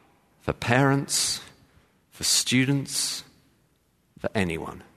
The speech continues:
See it with your own eyes. Uh, Winston Churchill, I've, I've read, um, a few bi-,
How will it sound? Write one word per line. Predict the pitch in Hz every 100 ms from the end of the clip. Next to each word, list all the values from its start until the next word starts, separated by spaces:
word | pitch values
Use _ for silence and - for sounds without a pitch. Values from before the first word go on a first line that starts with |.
| _ _ _ _ _ _ _ _ _ _ _
See | - - - 135 143
it | 120
with | 117
your | 113 110
own | 113
eyes. | 101 98 - - - - - _ _ _ _ _ _ _ _ _ _ _ _ _ _ _ _ _ _ _ _ _ _ _ _ _ _ - - -
Uh, | 90 87
Winston | - 113 - 110 95
Churchill, | - 110 - 110
I've, | 104 110 - -
I've | 104 95
read, | 101 98 - - -
um, | 92 87 85 90 - - - - _
a | -
few | - 123 123
bi-, | 101 76 98